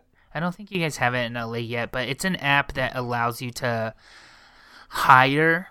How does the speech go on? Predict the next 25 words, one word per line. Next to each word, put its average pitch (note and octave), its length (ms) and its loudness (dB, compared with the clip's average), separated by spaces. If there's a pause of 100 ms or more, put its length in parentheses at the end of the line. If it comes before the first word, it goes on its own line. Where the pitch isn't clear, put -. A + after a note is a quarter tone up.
(140)
regular C3 460 2
people C3+ 360 -4
that A#2+ 180 -2
also A#2 240 -2
have C3 140 -2
the D3 60 0
app D3+ 240 0
to C#3 100 -4
pick - 280 -4
things A#2+ 260 -4
up A2+ 140 -2
for - 120 -6
you B2+ 140 -2
around A2+ 220 -4
the A2 80 -10
city. F#2 400 -12 (160)
There's G3+ 180 2
a G3+ 60 6
million C3 440 2
apps A2+ 220 -4
that B2 140 -8
do A2+ 140 -8
this. A#2 380 -10 (300)
Postmates C#3 500 -2
is A#2 200 -4